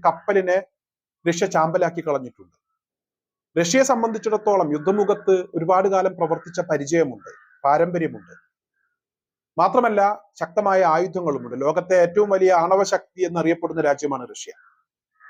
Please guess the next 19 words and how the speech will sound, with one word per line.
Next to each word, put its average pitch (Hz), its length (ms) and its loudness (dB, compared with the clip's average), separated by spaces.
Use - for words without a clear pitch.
ഈ 285 120 6
റഷ്യയോടാണ് 240 720 4
ഇപ്പോൾ 202 180 0
ജോ 170 100 4
ബൈഡൻ 185 260 2
ആവശ്യമില്ലാത്ത 190 960 0
ഒരു 196 140 4
പോരിന് 190 480 4
മുതിർന്നിരിക്കുന്നത്. 135 720 -10
എന്തായാലും, 220 340 4
സൂക്ഷിച്ചാൽ 247 420 2
ദുഃഖിക്കേണ്ട 196 480 -2
എന്ന് 180 200 -6
മാത്രമാണ് 165 400 -2
ഈ 196 120 -2
ഒരു 202 140 4
അവസരത്തിൽ 156 440 -4
അമേരിക്കയോട് 147 580 -2
പറയാനുള്ളത്. 117 520 -4